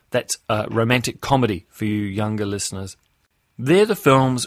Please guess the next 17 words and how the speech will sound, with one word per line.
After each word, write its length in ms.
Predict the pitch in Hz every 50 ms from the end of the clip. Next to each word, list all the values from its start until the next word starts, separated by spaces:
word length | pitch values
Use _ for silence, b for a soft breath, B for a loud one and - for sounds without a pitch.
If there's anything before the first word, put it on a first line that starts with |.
| -
where 360 | - 127 127 123 123 120 123 117
the 120 | 117 139
formula 640 | - - - - 151 147 147 147 151 151 151 151 135
is 160 | 120 113 107
the 100 | - 127
point, 440 | 117 - - 165 156 131 104 90 - _ _ _ _ b b b b b b
where 220 | b 147 156 156 151
tiny 540 | - - - - 160 160 160 160 160 156
nuances 760 | 143 139 135 139 139 139 135 131 131 123 123 - 117 107 98 - B B B B
can 180 | - 131 123 107
provide 400 | 113 113 104 113 110 113 107 101
the 60 | 117
most 400 | 113 113 107 101 - - - -
satisfying 800 | - - 131 123 123 123 120 - - 117 110 107 104 107 110 117
moments, 480 | 131 139 147 143 127 117 - - - B B B B B B B B B B
but 260 | 117 113 131 110 -
where, 440 | 127 139 156 160 160 165 165 147